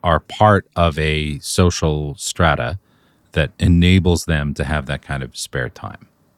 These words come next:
And that's, I think, one of the big things that I wanted people to understand from this research is that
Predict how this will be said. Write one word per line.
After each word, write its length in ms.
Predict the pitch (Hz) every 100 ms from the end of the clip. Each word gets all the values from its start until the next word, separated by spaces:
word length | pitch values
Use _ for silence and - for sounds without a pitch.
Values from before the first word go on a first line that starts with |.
| _
And 220 | - 78
that's, 340 | 80 82 - -
I 100 | 82
think, 380 | - 76 64 - _ _ _ _ _
one 220 | 95 131
of 60 | 131
the 80 | 92
big 200 | 80 98
things 260 | 98 87
that 100 | 85
I 40 | 80
wanted 380 | 76 78 76 -
people 240 | 87 90
to 80 | 80
understand 540 | 73 78 - 85 80 73
from 120 | 71
this 180 | 67 -
research 540 | 80 - 69 62 -
is 280 | - 76 64
that 340 | 76 67 -